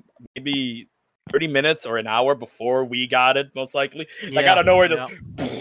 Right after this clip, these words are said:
Speaker 1: "Hey, yeah,
Speaker 2: Fucking
Speaker 1: everything's done.
Speaker 2: <laughs>
Speaker 1: Fuck it."
Speaker 2: Yeah,
Speaker 1: What?
Speaker 2: he was like,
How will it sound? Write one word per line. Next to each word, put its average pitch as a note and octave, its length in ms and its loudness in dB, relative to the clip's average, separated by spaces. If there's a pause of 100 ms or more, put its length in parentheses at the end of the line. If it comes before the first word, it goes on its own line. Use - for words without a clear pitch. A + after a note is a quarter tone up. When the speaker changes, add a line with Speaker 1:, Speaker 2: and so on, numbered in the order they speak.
(420)
Speaker 1:
"Hey, B3+ 200 2
yeah, A#3+ 220 6
Speaker 2:
Fucking - 20 2
Speaker 1:
everything's G#3+ 440 0
done. G#3 340 2
Speaker 2:
<laughs> B3 180 -12
Speaker 1:
Fuck A3 240 2
it." G#3+ 120 0 (180)
Speaker 2:
Yeah, A#3 100 2
Speaker 1:
What? - 100 4
Speaker 2:
he E3+ 80 0
was A3 160 2
like, G#3 160 2